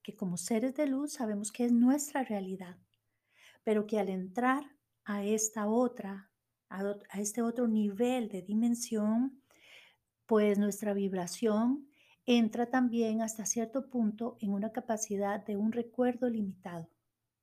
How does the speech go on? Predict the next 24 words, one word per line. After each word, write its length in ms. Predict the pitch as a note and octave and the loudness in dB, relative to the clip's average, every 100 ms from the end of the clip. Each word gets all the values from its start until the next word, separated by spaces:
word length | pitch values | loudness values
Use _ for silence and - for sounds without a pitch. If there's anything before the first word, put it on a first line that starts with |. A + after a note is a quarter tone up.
| _ | _
¿Para 320 | A#3+ A#3 A3+ | 0 2 0
qué? 380 | - C4 A3+ - _ _ _ _ _ _ _ _ _ _ _ - | 0 0 0 -4 _ _ _ _ _ _ _ _ _ _ _ -6
Bueno, 420 | G#3+ A#3 A3 - _ _ _ _ - | 0 0 -2 -10 _ _ _ _ -6
sencillamente 1300 | B3 A3 G#3+ G#3 - C#4 C#4 B3 G#3+ A3 G#3+ G#3+ | 0 2 2 0 0 2 4 2 2 0 -2 -8
para 260 | - G#3 G3 | -14 -12 -6
poder 220 | A3 G3+ | -4 0
aprender, 640 | G3+ G#3 G3+ F#3+ F3+ F3 _ _ _ _ _ _ | -2 -2 -2 -2 -4 -10 _ _ _ _ _ _
porque 260 | B3+ A#3+ A#3 | 0 2 2
si 200 | - A#3 | 2 2
venimos 640 | A3 A#3 D4+ C4+ G#3+ G#3+ - _ | 4 6 6 6 4 -2 -10 _
con 240 | - G3 G3 | -4 -4 2
todo 260 | C#4+ D4+ | 4 4
ese, 800 | D4 C#4+ - C#4 C4+ C#4 C4+ - _ A#3 | 4 0 -2 0 0 0 -4 -8 _ -10
ese 240 | A3+ - | -8 -6
bagaje 520 | A3+ G3+ A#3 A#3 B3 | -4 -2 -2 -2 -4
de 80 | A3+ | -4
información, 1080 | G#3+ G#3 G3+ G3 F#3+ F3 - A3+ A#3 C4 C#4+ - - - _ | -4 -4 -6 -4 -6 -8 -4 0 4 2 0 -8 -20 -20 _
pues 480 | A#3+ A3 G#3+ G#3 - - - | 0 2 2 0 -8 -16 -2
también 320 | A3 A3 A#3+ | 2 4 4
nos 140 | D4 A#3+ | 4 4
va 400 | B3+ C4 C#4 - | 2 2 0 -2
a, 300 | A#3 A3 A3 | -2 0 -2
a 220 | - A#3+ | -2 2
limitar 640 | A#3+ A#3+ A#3 A#3+ D4+ F4 | 6 6 6 4 2 2